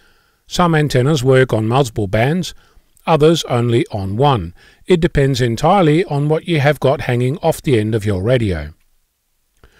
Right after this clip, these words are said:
Once you've found the noisiest band, go hunting for beeps, as in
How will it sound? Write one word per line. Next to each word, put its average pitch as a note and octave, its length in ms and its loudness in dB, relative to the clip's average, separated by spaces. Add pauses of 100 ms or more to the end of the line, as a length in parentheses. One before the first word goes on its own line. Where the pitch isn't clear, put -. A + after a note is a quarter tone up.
(260)
Once A#3 180 2
you've C4 100 -2
found F3+ 200 4
the D3+ 60 2
noisiest C#3+ 600 2
band, G#2+ 460 -6 (160)
go F#3+ 160 6
hunting D3 320 0
for E3 140 -4
beeps, D#3 460 -2 (280)
as C#3+ 180 0
in B2+ 240 0